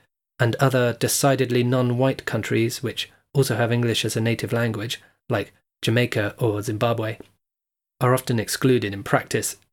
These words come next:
if not in law. Non-white teachers from countries like the U K or U S A sometimes find themselves on lower incomes than their white counterparts. English teachers who work illegally, often shuttled in from places like the Philippines or Pakistan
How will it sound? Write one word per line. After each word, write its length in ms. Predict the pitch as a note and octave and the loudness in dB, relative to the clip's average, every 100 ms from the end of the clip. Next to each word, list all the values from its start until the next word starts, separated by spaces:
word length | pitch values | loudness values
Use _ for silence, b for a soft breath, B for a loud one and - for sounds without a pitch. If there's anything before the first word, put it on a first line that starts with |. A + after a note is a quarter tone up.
| _ | _
if 160 | - - | -2 0
not 240 | A2+ - | -2 -2
in 140 | A#2+ G#2+ | -2 -2
law. 300 | G#2+ F#2 - _ _ _ _ _ _ _ _ _ C3+ | -2 -6 -14 _ _ _ _ _ _ _ _ _ 2
Non-white 420 | C3+ C3+ C3+ A2 | 4 6 2 2
teachers 320 | D3 C3 C#3 | 2 2 0
from 160 | - A2+ | 0 0
countries 460 | D3 C#3 C3+ A#2+ | 2 4 2 2
like 160 | A#2+ A#2+ | 0 2
the 80 | B2 | 4
U 140 | C3+ | 4
K 360 | - C#3+ D3 C3+ | 4 4 4 4
or 80 | |
U 160 | A2+ B2+ | 2 0
S 220 | B2+ - | 0 2
A 140 | C3 B2+ | 2 2
sometimes 420 | C3+ B2 A#2+ A2 | 0 0 -2 0
find 260 | - B2+ | 2 2
themselves 440 | B2 A2 C3 B2+ A#2 | 2 0 2 2 2
on 200 | A2 A#2 | 2 4
lower 240 | C3 B2+ | 4 4
incomes 460 | B2+ B2 - A#2+ A2 | 2 0 0 -2 0
than 160 | A#2 | 0
their 140 | A2 A2 | 2 2
white 240 | B2 - | 0 0
counterparts. 760 | - B2 - - A2+ A#2 - - _ _ _ _ | 0 -2 -2 -2 0 0 -6 -10 _ _ _ _
English 320 | C#3+ C#3 B2 - | 4 4 4 2
teachers 400 | C#3 C3 A#2+ - | 0 0 -2 2
who 100 | A#2+ | 2
work 240 | B2+ A#2 | 2 2
illegally, 600 | A#2+ D3+ C#3+ A#2 B2+ D3+ - - | 2 4 2 2 0 -2 -8 -4
often 280 | C3+ - G#2 | -2 0 0
shuttled 480 | - C3+ B2+ A#2+ C3 | 2 2 0 2 2
in 160 | A#2+ | 0
from 200 | - A2 | -2 -4
places 320 | G2+ A#2 - | -2 -2 -2
like 140 | A#2 G2 | -4 -4
the 60 | |
Philippines 580 | - B2+ A#2 - B2 B2 | 0 0 2 2 2 0
or 80 | A#2 | -2
Pakistan 580 | - - - A2+ A#2+ | -2 -2 -2 0 -2